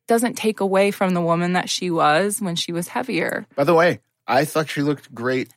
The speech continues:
Speaker 1: Of
Speaker 2: I've, every
Speaker 1: course.
Speaker 2: picture of Adele I've ever
Speaker 1: Of course.
Speaker 2: seen, I've thought, "She's a pretty girl." That's,
Speaker 1: She
Speaker 2: that was my thought.
Speaker 1: She is, and she's extremely talented. And so to say,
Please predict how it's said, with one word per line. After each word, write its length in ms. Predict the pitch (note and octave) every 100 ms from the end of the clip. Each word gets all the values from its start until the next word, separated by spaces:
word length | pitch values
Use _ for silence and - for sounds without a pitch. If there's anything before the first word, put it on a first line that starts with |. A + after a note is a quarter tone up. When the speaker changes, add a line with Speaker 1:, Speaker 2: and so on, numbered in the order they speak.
| -
Speaker 1:
Of 220 | C3+ D3+
Speaker 2:
I've, 200 | - -
every 260 | - - F3+
Speaker 1:
course. 60 |
Speaker 2:
picture 360 | E3 F#3 - F3+
of 80 | D#3+
Adele 260 | D3 D3+
I've 160 | D3 C#3+
ever 160 | C#3
Speaker 1:
Of 80 | C#3+
course. 240 | C#3+ D3 F3
Speaker 2:
seen, 220 | F3 E3
I've 180 | A#2 A2+
thought, 240 | B2 A#2+
"She's 220 | - G#3
a 40 | G3
pretty 280 | - E3+
girl." 400 | E3 G3+ G#3+ A#2+ _
That's, 200 | C3+ C3+
Speaker 1:
She 200 | - B3
Speaker 2:
that 240 | E3 E3 E3
was 160 | C#3+
my 160 | D3 C#3
thought. 320 | C3 G2+ - _
Speaker 1:
She 280 | - - A3+
is, 240 | D4+ D4+
and 120 | F#3 F#3
she's 160 | G3+
extremely 440 | F3 - F#3 F3 D#3+
talented. 640 | - A#3 A#3 A#3 A3 G#3 - - - -
And 120 | G3+
so 340 | G3+ G#3 F#3+ - _ _ _
to 120 | -
say, 480 | G#3 G#3 G3+ F#3+ E3+